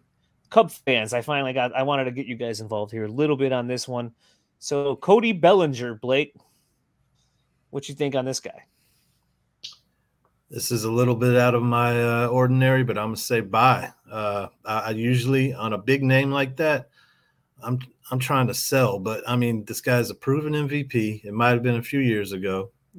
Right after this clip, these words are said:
Speaker 2: eh, a little more than a few years ago, but, uh, man, he's still got that pop. I mean,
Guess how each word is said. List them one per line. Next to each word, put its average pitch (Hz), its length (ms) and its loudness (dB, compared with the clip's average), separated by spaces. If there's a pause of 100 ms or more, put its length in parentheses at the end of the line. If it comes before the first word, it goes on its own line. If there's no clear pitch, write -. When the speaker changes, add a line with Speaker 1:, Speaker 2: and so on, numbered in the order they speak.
Speaker 2:
eh, 143 60 -8
a 170 680 -20
little 120 160 -6
more 98 120 -8
than 92 80 -10
a 87 40 -12
few 101 160 -12
years 98 260 -6
ago, 107 240 -2
but, 104 200 -2
uh, 98 200 -2 (720)
man, 123 300 4 (380)
he's - 180 0
still 156 300 6
got 131 180 4
that 107 220 0
pop. 135 340 6
I 127 140 4
mean, 123 320 4